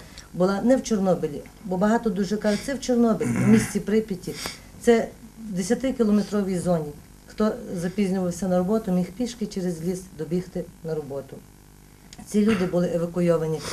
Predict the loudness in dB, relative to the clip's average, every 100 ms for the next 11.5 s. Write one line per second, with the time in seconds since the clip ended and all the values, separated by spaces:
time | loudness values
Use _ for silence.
0 | -10 -14 -20 2 4 4 0 2 2 2
1 | -2 0 0 -2 -6 -10 -4 -6 -6 -18
2 | -8 -6 -4 -4 2 2 4 2 0 -2
3 | -2 -2 0 0 2 0 0 2 0 0
4 | -6 -10 -8 -4 0 0 0 -4 -6 -2
5 | -2 -2 -4 -6 -6 -12 -12 -12 -14 -20
6 | -20 -20 -16 -12 -2 2 2 4 2 2
7 | 0 -2 0 0 0 -2 -6 0 2 2
8 | 2 2 2 2 2 2 2 2 2 4
9 | 0 0 -2 -2 -2 -8 -8 -6 -4 -4
10 | -2 -6 0 0 0 -2 -6 0 2 2
11 | 0 -4 -8 -8 -12